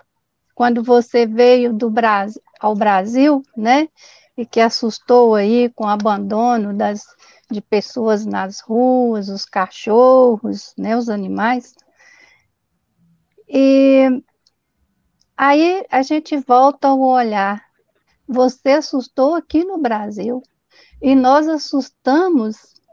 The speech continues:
quando a gente vai visitar um asilo, uma creche, um hospital, um hospital público, né? E vários outros lugares que a gente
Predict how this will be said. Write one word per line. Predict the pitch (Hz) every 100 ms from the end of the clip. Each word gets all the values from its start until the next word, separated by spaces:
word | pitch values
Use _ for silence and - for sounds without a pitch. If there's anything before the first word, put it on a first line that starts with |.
| _ _ _ -
quando | 247 247
a | 247
gente | 233 233 226 233
vai | 226 226
visitar | 220 220 208 - 214 202 208
um | 208
asilo, | 196 190 233 240 254 262 254 262 _ _ _ -
uma | 226 214 196 _
creche, | 233 247 254 240 233 - 247 247 _ _ _ _ _ _ _ _
um | 247 233 226
hospital, | 226 - - 208 - - 240 262 262 254 262 262 - _ _ _ _ _ _ _
um | 226 202
hospital | - 226 - 202 196 -
público, | 269 302 294 240 240 247 240 _ _ _ 208
né? | 208 254 269 _ _ _ _ _ _ _ -
E | 240 254
vários | 226 220 240 233 220
outros | 233 240 233 226
lugares | 226 214 208 233 247 -
que | _ 240 233 220
a | 214
gente | 220 214 220 - 226 214 208